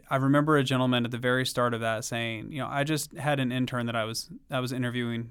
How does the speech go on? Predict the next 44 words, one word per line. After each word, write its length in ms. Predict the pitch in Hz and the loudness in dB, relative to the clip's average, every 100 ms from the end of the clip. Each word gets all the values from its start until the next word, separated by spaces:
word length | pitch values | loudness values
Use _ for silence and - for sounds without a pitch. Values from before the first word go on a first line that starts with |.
| 196 | -8
for 140 | 156 | -2
an 60 | 127 | 0
in-, 140 | 113 110 | 0 -4
uh, 140 | 131 | -6
someone 240 | 131 160 147 | 0 4 4
I 40 | |
was 80 | 131 | 4
interviewing 360 | 131 123 120 | 2 0 -2
for 100 | 113 | -2
an 80 | 117 | -4
internship." 580 | 113 113 117 113 113 117 - - - - - - - - - | -4 -6 -8 -8 -10 -12 -14 -20 -20 -20 -20 -20 -20 -20 -2
And 340 | 139 131 131 | 2 4 4
they 80 | 135 | 6
were 140 | 139 | 4
saying, 220 | 143 139 135 | 4 2 4
"Now, 100 | 127 | 2
if 100 | 123 | 2
I 60 | |
get 160 | 135 190 | 2 2
the 100 | 147 | 4
internship, 560 | 135 131 120 113 117 - | 2 2 -2 -2 -6 0
how 160 | 139 | 0
soon 220 | 135 135 | 2 0
could 140 | 123 123 | 0 -2
I 60 | |
get 160 | 117 117 | -2 -4
a 20 | |
full-time 400 | 117 117 113 110 | -6 -8 -6 -8
offer? 400 | 92 - - 156 - - | -8 -10 -10 -14 -14 -10
And 280 | 139 127 | -4 -4
if 80 | 127 | -2
I 40 | 131 | 0
get 120 | 135 | 0
a 40 | 135 | 0
full-time 400 | 139 131 127 131 | -2 -2 0 4
offer 400 | 135 135 123 117 - - - - | 4 4 0 -2 -10 -20 -20 -10
a-, 40 | 127 | -4
and 500 | 123 123 123 120 117 | -2 -2 0 0 -2
I 140 | 120 | -2
join, 420 | 123 175 202 123 | 0 2 4 2
you 80 | 123 117 | 0 -2
know, 40 | |
how 220 | - - | -2 2
long, 400 | 151 143 131 123 | 4 6 6 2